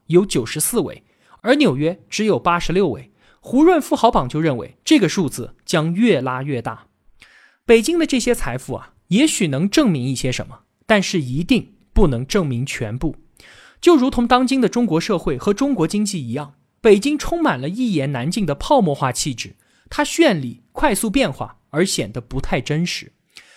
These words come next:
在经济学的意义上，北京无疑是处在进步的状态的，哪怕是与公认的世界都城之王纽约相比。而这种进步到底意味着什么呢？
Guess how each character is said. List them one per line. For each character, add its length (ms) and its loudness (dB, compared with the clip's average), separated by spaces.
在 120 6
经 220 2
济 100 0
学 220 -2
的 80 -2
意 220 -4
义 40 -6
上， 260 -14
北 160 6
京 220 -2
无 240 2
疑 180 2
是 160 -4
处 280 -10
在 160 -4
进 200 -2
步 140 -4
的 80 -8
状 180 -6
态 200 -14
的， 80 -18
哪 180 2
怕 180 2
是 200 0
与 120 -4
公 320 -2
认 220 2
的 180 -14
世 320 -4
界 220 -2
都 200 -6
城 220 -4
之 160 -6
王 320 -4
纽 300 0
约 120 0
相 240 -4
比。 180 -14
而 140 6
这 200 4
种 160 0
进 200 2
步 320 -6
到 160 8
底 160 -2
意 240 6
味 160 4
着 140 -4
什 180 -8
么 80 -8
呢？ 200 -6